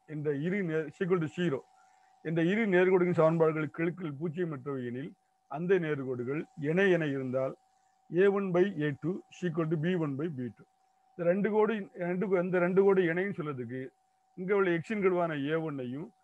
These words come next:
இங்க உள்ள எக்ஸின் கெழுவான ஏ டூவையும் வகுத்தா வரக்கூடிய விடை எதுக்கு சமமா இருக்கும் அப்படின்னா, ஒய்யின் கெழுவான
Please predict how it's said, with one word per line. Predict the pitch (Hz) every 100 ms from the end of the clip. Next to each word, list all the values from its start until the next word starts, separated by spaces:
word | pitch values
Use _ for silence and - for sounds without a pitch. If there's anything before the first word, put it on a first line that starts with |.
| _ _
இங்க | 180 226
உள்ள | 220 196
எக்ஸின் | 170 196 185
கெழுவான | 165 170 165 143
ஏ | 156
டூவையும் | 165 180 165 139
வகுத்தா | 156 - 156
வரக்கூடிய | 139 135 131 127
விடை | 117 120 196 - _ _ -
எதுக்கு | 156 190 185
சமமா | 170 160 165
இருக்கும் | 147 139
அப்படின்னா, | 127 123 127 156 190 _ _ -
ஒய்யின் | 165 214 226
கெழுவான | 185 185 175 170